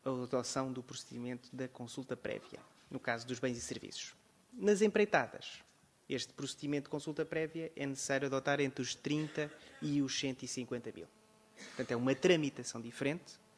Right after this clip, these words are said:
Baixa os valores e os limiares que nós conhecíamos de ajuste direto sem a consulta, eh, prévia a três entidades e exige este, eh,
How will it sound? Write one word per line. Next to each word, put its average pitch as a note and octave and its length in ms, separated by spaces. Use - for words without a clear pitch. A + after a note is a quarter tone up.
Baixa F3+ 480
os D#3 140
valores C#3 840
e C3 100
os B2+ 60
limiares C#3 460
que - 120
nós B2+ 160
conhecíamos B2+ 580
de B2+ 60
ajuste B2+ 320
direto B2+ 560
sem A#2+ 400
a A#2 40
consulta, B2 560
eh, A#2+ 400
prévia A#2+ 320
a A#2 60
três B2 240
entidades D3+ 580
e D#3+ 200
exige C3+ 800
este, C3 560
eh, B2 400